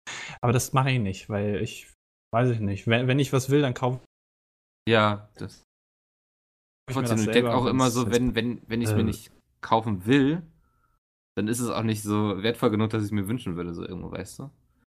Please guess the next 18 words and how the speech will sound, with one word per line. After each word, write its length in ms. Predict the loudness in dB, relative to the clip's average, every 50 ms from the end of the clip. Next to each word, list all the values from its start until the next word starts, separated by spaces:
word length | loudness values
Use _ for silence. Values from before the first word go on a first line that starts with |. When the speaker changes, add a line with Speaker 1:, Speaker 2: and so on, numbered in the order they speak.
| _ _ _
Speaker 2:
Also 160 | 0 2 4
am 80 | 4
liebsten 240 | 4 4 2 2 2
mag 200 | 2 2 2 2
ich 60 | -2
einfach 300 | -2 0 0 -2 -2 -2
immer 200 | -2 0 2 2
die 200 | 0 0 -2 2
Geschenke, 400 | 2 2 2 2 0 0 0 -2
die 80 | -2 0
mich 160 | 0 0 0
so 80 | -2 -2
überraschen. 640 | 0 0 2 2 2 2 2 0 -2 -2 -4 -6 -14 _ _ -20 _ -20 _
Wo 60 | -4 -2
ich 80 | 0
denk 160 | 2 0 0
so, 160 | 2 0 2 4
„Ah, 360 | 6 6 6 6 4 -6